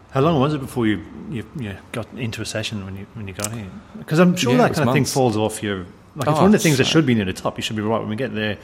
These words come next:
Speaker 2: Yeah.
Speaker 1: I'll hit a few places up, but that social aspect falls
Speaker 2: Yeah.
Speaker 1: away because, well, if you're unemployed, for example, or you, you're anxious at all, you don't wanna be
Speaker 2: Yep.
Speaker 1: out, and you, you don't wanna talk about what you do for a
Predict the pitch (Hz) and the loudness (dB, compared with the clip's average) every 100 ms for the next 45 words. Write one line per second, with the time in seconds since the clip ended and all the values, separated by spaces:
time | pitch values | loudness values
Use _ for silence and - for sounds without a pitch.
0 | - 98 76 110 107 117 113 - 104 - | -12 -10 -8 -10 -8 -6 -6 -6 -8 -6
1 | 101 104 104 104 - 113 147 - - - | -8 -6 -6 -6 -8 -8 -6 -8 -12 -2
2 | 127 - 110 101 110 - - - - - | -2 0 -4 -4 -8 -8 -16 -20 -20 -20
3 | - 95 87 107 110 95 101 90 - - | -2 0 2 2 0 -2 -8 -8 -12 -18
4 | - - - 139 90 101 165 135 - 131 | -20 -20 -4 -2 -2 0 2 0 2 2
5 | 101 - - - - - 113 107 95 90 | 2 -4 -12 -12 -14 -6 -4 -4 -6 -8
6 | 85 - - 156 110 110 117 104 110 120 | -12 -18 -6 -2 0 0 0 -2 0 -2
7 | 127 120 104 117 98 98 123 113 117 104 | -2 -4 -2 -2 -2 -4 -4 -4 -4 -4
8 | 107 98 92 - - - - - - - | -2 -2 -6 -12 -20 -18 -10 -10 -10 -12
9 | - 185 117 101 101 117 110 92 - 117 | -2 -2 -2 -6 -6 -6 -6 -8 -6 -4
10 | 123 113 113 117 127 101 110 107 | -2 -2 -2 -6 -8 -4 -4 -6